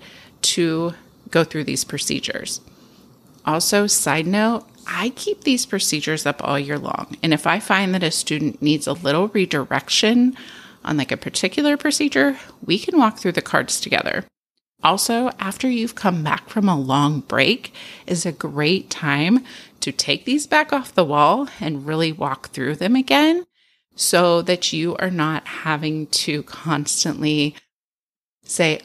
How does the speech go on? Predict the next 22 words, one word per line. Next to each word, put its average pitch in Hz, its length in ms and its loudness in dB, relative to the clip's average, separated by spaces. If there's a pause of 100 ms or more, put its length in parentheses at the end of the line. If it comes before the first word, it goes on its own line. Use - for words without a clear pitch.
"Oh, 208 120 6
wait, 233 380 2
no, 175 220 0
remember 156 400 0
we 180 100 2
do 208 140 0
it 190 80 0
like 220 180 -2
this." 233 320 2
Oh, - 440 -4
you 147 120 -2
know, 123 240 0
reteaching 220 680 2
everything. 135 440 -4
You 147 100 -2
might 160 240 2
as 226 140 -2
well 180 140 2
just 180 180 -6
start 160 280 -2
off 147 340 0 (140)
going, 143 420 0